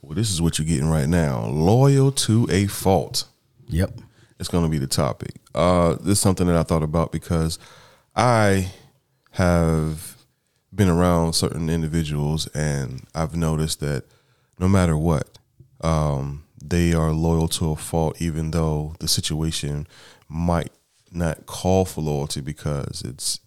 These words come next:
Speaker 1: it's abusive, um,
Speaker 2: Mm-hmm.
Speaker 1: and it's manipulative in regards of, you can put it in business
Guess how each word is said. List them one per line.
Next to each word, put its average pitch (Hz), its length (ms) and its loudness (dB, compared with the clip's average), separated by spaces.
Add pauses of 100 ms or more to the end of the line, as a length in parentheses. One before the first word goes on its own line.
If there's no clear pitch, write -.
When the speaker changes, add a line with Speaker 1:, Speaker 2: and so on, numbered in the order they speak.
Speaker 1:
it's 85 160 -2
abusive, 80 680 -4 (240)
um, 67 560 -6
Speaker 2:
Mm-hmm. 90 220 2 (260)
Speaker 1:
and 82 200 0
it's - 340 -2
manipulative 78 1120 -4 (500)
in 85 180 0
regards 80 540 0
of, 76 240 -4 (340)
you 95 100 2
can 92 200 2
put 90 200 2
it 85 200 0
in 78 680 0 (1300)
business 82 580 -2